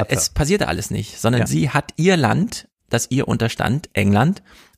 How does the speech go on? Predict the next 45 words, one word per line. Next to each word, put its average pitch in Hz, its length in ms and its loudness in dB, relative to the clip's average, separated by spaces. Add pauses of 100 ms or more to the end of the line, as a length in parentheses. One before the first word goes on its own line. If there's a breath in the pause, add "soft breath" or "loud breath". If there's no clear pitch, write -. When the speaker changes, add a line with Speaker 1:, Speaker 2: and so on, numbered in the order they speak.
Speaker 1:
auf 117 260 2
die 127 100 -2
Demokratie 110 580 0
verpflichtet, - 680 -2
egal 104 480 2
was - 220 0
passiert. - 460 -2
Boris 113 240 0
Johnson 120 260 0
wollte 104 220 0
die - 80 -10
B 107 100 -2
B - 80 -6
C 131 220 0
zertrümmern, 113 520 0
jetzt 104 140 -2
kommt 110 160 0
Liz - 200 -2
Truss - 300 0
und 107 60 2
wir 101 80 4
wissen 107 240 0
alle 123 180 2
nicht, 104 160 2
was 101 120 0
das - 120 -4
bedeutet. 113 480 2 (420 loud breath)
Äh, 104 220 2
ganz 110 300 -2
großes 110 300 0
Durcheinander, 113 640 2
aber 107 300 0
ihre 135 300 4
Botschaft 110 440 -2
war, 104 300 0 (560 loud breath)
ihr 139 140 6
habt 131 140 0
euch 110 140 0
für 107 80 0
Demokratie 101 560 0
entschieden, 135 520 0
also 104 180 0
macht 110 220 -2
jetzt - 140 -8
Demokratie. 104 640 -2